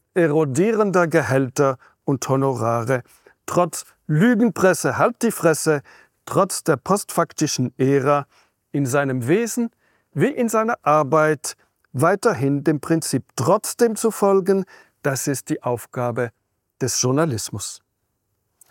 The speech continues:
Der zweitausendneun verstorbene und, äh, branchenüblich auch bald vergessene Reporter Andreas Kohlschütter hat dieses Prinzip trotzdem formuliert, vorgelebt.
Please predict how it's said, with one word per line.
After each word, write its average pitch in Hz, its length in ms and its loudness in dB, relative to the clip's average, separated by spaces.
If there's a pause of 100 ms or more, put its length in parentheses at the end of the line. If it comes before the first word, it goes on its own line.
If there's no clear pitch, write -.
(960)
Der 190 500 4
zweitausendneun 160 1080 0
verstorbene 202 1080 2
und, 156 400 -2
äh, 147 160 -2
branchenüblich 165 1120 -2
auch 147 160 -2
bald 139 280 0
vergessene 180 760 0
Reporter 147 600 0
Andreas 127 480 -2
Kohlschütter 165 680 0 (460)
hat 156 260 -2
dieses 147 360 0
Prinzip 160 600 0
trotzdem 165 760 0 (340)
formuliert, 139 920 0 (420)
vorgelebt. 135 920 -2